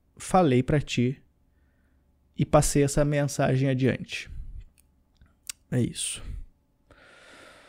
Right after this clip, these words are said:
Vamos ver aqui. Mas muito obrigado pela pergunta aí, ô Matheus.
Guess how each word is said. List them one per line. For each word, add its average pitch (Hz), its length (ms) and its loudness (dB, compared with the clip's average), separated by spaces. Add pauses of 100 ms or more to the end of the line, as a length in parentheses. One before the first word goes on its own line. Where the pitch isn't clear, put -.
(1080)
Vamos 139 280 6
ver 123 200 6
aqui. 123 340 0 (1700)
Mas 147 120 8
muito 190 160 8
obrigado 170 360 10
pela 151 200 6
pergunta 139 440 8
aí, 139 140 12
ô 131 160 12
Matheus. 120 680 4